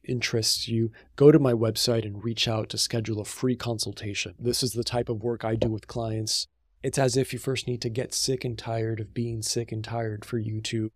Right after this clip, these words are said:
uh, actually want to do this type of work. Shadow work is not easy, but it is liberating. It is freeing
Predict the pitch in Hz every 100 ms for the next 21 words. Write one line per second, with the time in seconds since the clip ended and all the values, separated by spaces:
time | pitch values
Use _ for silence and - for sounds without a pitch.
0 | _ _ _ _ - - - 113 - 120
1 | 104 104 113 120 113 113 117 113 110 -
2 | 110 107 104 104 113 110 - _ _ _
3 | - - 120 120 117 117 117 120 117 110
4 | 110 117 110 101 - 120 120 120 135 123
5 | 120 117 110 110 107 104 104 113 110 -
6 | - 113 113 107 98 95